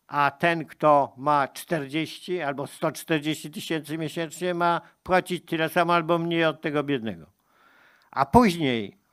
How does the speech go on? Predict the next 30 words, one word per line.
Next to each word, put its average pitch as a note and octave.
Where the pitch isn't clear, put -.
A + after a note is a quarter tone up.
on D#3+
się F3+
często F#3
leczy E3+
w -
prywatnych, D#3+
e, B2
zakładach C#3+
lekarskich, A2
w -
prywatnych D3+
klinikach. G#2
Tylko D3
że C3
jak C3+
tam D3+
dojdzie C#3
do C3
czegoś C3
cięższego, A#2
jak A2
się B2
operacja C3+
nie A#2+
uda, F#2+
albo B2
jest C3+
coś C3+
bardzo C3
skomplikowanego, A#2+